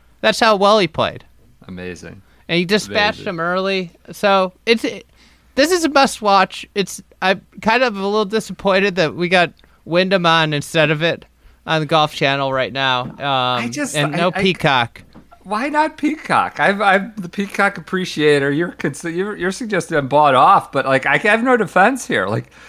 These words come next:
Speaker 2: there's not a lim-, it's unlimited channels. I know there's labor involved, uh, but pay the labor, turn the cameras on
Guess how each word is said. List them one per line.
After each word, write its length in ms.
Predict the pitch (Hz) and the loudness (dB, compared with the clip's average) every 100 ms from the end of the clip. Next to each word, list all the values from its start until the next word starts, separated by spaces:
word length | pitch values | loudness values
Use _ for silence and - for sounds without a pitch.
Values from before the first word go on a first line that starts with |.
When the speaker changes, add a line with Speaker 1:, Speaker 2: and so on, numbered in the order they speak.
| - - | -20 0
Speaker 2:
there's 240 | 185 175 | 2 4
not 280 | 196 240 254 | 4 4 2
a 80 | 180 | 0
lim-, 280 | 165 196 196 | 0 0 0
it's 220 | 190 185 | -4 2
unlimited 720 | 220 220 233 247 233 120 - - | 2 4 4 4 2 -2 -4 -4
channels. 520 | 202 233 240 117 107 | 2 4 4 2 2
I 140 | 147 | 2
know 180 | 180 175 | 4 2
there's 360 | 156 139 - 120 | 2 0 -4 -4
labor 420 | 110 156 196 185 | 0 2 2 0
involved, 640 | 170 160 160 175 208 - | 2 6 8 8 4 0
uh, 100 | 123 110 | -4 -4
but 240 | 117 - | -6 -4
pay 200 | 151 170 | 0 2
the 140 | 175 | 2
labor, 560 | 160 147 180 202 214 208 _ _ _ _ - | 2 2 2 -2 -4 -6 _ _ _ _ 0
turn 220 | 165 208 | 2 4
the 100 | 208 | 0
cameras 480 | 185 175 185 180 139 | 0 2 2 2 4
on 380 | 139 165 214 | 4 4 0